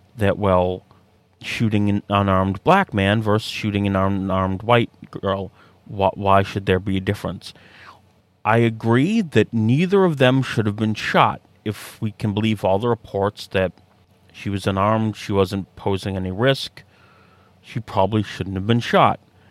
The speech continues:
Now, something could change if we learn that she was threatening an officer, but from everything we've seen, the videos we've seen, that she hadn't.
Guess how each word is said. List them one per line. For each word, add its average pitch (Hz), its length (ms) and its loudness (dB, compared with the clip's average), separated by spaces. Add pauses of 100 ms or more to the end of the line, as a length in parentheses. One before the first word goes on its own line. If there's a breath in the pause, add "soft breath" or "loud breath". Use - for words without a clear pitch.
(140)
Now, 107 340 2
something 220 420 -2
could 165 180 -2
change 131 500 0
if 120 160 -6
we 113 140 0
learn 107 320 2
that - 160 -6
she - 100 -10
was 101 160 -4
threatening 98 420 2
an 95 80 -2
officer, 95 540 -4
but 92 220 -6
from 107 200 -6
everything 123 540 -2
we've 107 180 -4
seen, 185 540 -4
the 117 80 -4
videos 117 500 -2
we've 113 220 -8
seen, 110 280 -4
that 104 140 -6
she 123 200 -10
hadn't. - 560 -10